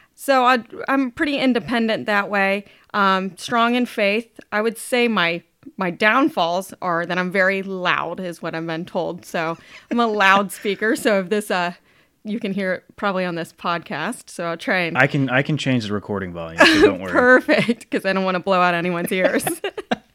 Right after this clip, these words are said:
Speaker 1: Um, so I'm often told to quiet down. Um, and then I've been not diagnosed, but definitely I have an issue where I don't recognize people if I've only met them once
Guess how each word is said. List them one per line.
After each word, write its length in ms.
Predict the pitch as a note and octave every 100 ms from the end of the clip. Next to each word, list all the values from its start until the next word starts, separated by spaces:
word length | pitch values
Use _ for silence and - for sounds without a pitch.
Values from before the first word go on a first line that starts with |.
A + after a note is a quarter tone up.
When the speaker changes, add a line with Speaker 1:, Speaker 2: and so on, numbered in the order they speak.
| F#4+ A4 - - - -
Speaker 1:
Um, 400 | E4+ D4+ D4+ C#4
so 100 | C#4
I'm 140 | C4 A3 -
often 440 | A#3+ B3 B3 A3
told 240 | A#3+ G3+
to 60 | E3+
quiet 340 | - F3+ D3
down. 360 | - D#3+ F3 C4+ - - - -
Um, 480 | A3+ A3+ A3+ A3+ - C#4
and 160 | C4
then 280 | B3+ A#3+ A#3 -
I've 300 | A#3 A3+ G3
been 360 | B3 A#3 A3+ A3+ - -
not 340 | B3+ D4+ A#4 - A#3+
diagnosed, 880 | C4 C4 A#3+ G3+ G#3+ C4+ G3 - -
but 320 | G#3 G3 -
definitely 440 | A#3+ C4+ D4 C#4+ C4
I 120 | -
have 300 | A3+ C#4+ D4
an 100 | C4
issue 420 | B3+ - A#3+ A3
where 300 | G3+ G3+ F#3+ G#3+
I 60 |
don't 220 | A3+ D#4 G#3
recognize 640 | G3 G3+ B3+ A#3+ B3 B3+
people 580 | - C#4 - C4+ C4+ C#4 - _ _
if 160 | A3+ G#3+
I've 140 | G3+
only 240 | G#3 A#3 A#3
met 300 | A3 G#3+ A3
them 240 | G#3 G3
once 500 | F#3 F#3+ C4+ -